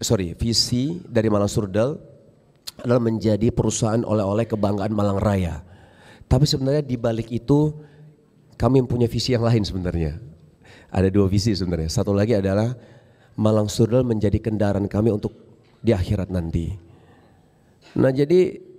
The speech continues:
ketika sudah ada visi kendaraan menuju akhirat, sudah tahu dong budayanya seperti apa di Malang Surdal, di dalamnya kayak gimana gitu.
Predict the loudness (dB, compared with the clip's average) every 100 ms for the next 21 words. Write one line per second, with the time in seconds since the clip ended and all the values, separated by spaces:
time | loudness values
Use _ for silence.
0 | -20 _ _ _ _ _ _ -4 0 2
1 | 2 2 2 2 2 2 0 0 2 4
2 | 4 2 2 2 2 2 0 0 0 -2
3 | -6 -20 _ -2 0 4 4 4 2 -2
4 | 0 2 4 0 -2 -2 -4 -6 -4 -4
5 | 0 0 0 0 0 -2 0 0 0 -2
6 | -4 -10 -20 -20 -20 _ _ -2 2 2
7 | 2 2 2 0 -4 -2 -2 0 0 0
8 | 0 -2 -2 -6